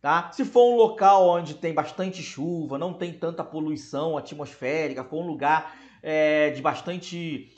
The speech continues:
é, é, de atmosfera mais limpa, a sujeira ali sobre os módulos vão ser menor. Então, é, você não vai ter tanta necessidade de manutenções periódicas de limpeza.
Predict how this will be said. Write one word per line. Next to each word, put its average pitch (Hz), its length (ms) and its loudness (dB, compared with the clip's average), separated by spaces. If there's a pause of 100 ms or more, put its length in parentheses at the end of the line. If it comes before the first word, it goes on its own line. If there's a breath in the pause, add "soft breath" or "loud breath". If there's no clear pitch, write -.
(160 loud breath)
é, 156 480 0
é, - 20 2
de 156 220 -2
atmosfera 170 880 0
mais 165 320 0
limpa, 147 760 -8 (140 loud breath)
a 175 120 0
sujeira 180 760 0
ali 143 240 -2
sobre 143 320 -10
os 147 100 -12
módulos 180 540 -2
vão 214 180 -10
ser 214 200 -10
menor. 180 560 -2 (260 soft breath)
Então, 175 480 -2 (240 loud breath)
é, 175 460 2
você 160 280 -4
não 196 200 -4
vai 202 120 -2
ter 202 160 -6
tanta 208 240 -6
necessidade 165 720 -4
de 175 100 -10
manutenções 175 680 -8
periódicas 156 720 -2
de 160 80 -12
limpeza. 175 720 -4